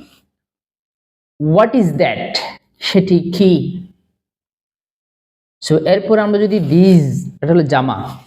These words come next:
জামার ক্ষেত্রে অবশ্যই আর হবে। তাহলে these are, আমরা লাইট দিয়ে প্র্যাকটিস করব। These, these are হবে, these are lights,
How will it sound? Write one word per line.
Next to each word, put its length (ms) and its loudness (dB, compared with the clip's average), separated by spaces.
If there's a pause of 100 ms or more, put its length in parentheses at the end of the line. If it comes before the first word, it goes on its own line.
(120)
জামার 220 0
ক্ষেত্রে 320 0
অবশ্যই 840 0 (180)
আর 200 0
হবে। 680 -2 (1000)
তাহলে 640 0 (1200)
these 420 0
are, 440 2 (540)
আমরা 140 4
লাইট 240 2
দিয়ে 140 0
প্র্যাকটিস 320 -4
করব। 160 0 (840)
These, 640 2 (460)
these 720 2 (140)
are 200 0
হবে, 300 0 (280)
these 340 2
are 200 2
lights, 760 -2